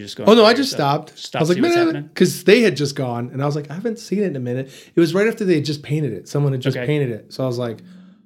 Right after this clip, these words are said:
Speaker 2: "Oh, I'll go look," 'cause it wasn't, you know, its usual, like, graffitied up.
Speaker 1: And you gotta be there fast after somebody's just painted it because it,
Speaker 2: Yeah.
Speaker 1: it changes within the hour generally.
Speaker 2: Right, and I didn't even, I didn't tag it or anything. I just honestly <laughs> was just curious
Speaker 1: Yeah.
Speaker 2: to see what it looked like that clean.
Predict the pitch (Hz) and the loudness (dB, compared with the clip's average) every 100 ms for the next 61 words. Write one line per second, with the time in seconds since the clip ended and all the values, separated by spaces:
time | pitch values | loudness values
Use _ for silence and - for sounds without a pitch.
0 | _ _ - 170 143 143 151 143 135 147 | _ _ 0 0 0 -2 0 0 0 2
1 | 160 135 - 135 131 135 127 127 156 117 | 2 0 -4 -4 -2 -2 -2 -4 -4 -6
2 | 107 117 - 131 117 117 107 107 - 107 | -8 -12 -8 -6 -4 -4 -4 -8 -8 -8
3 | 123 110 98 95 90 143 156 160 127 131 | -4 -4 -4 -8 -4 -2 2 2 0 -4
4 | 117 - - 123 117 - 117 101 107 120 | -6 -8 -4 -4 -4 -6 -6 -6 -8 -6
5 | 110 104 117 - 135 127 113 - 135 143 | -6 -6 -10 -8 -6 -4 -4 -6 -6 -4
6 | 123 123 127 - _ 151 135 107 - 147 | -4 -4 -8 -10 _ 2 2 0 -4 -2
7 | - 120 127 131 139 143 147 139 143 131 | -2 -2 -2 -2 -2 0 0 0 -2 -4
8 | 107 120 113 156 160 202 220 277 240 175 | -6 -4 0 0 2 4 4 2 2 0
9 | 147 165 214 - - _ - 143 190 185 | 0 0 0 -2 -12 _ -4 2 2 2
10 | 139 139 156 156 175 - _ 135 160 - | 0 0 0 -2 -4 -8 _ 0 0 0
11 | - 185 143 147 - - 165 180 190 147 | 0 2 2 2 0 -2 4 6 8 4
12 | - - 151 151 143 147 - 123 143 135 | 0 -2 2 2 0 0 0 0 -2 -4
13 | - 151 147 110 | -4 -4 -4 -6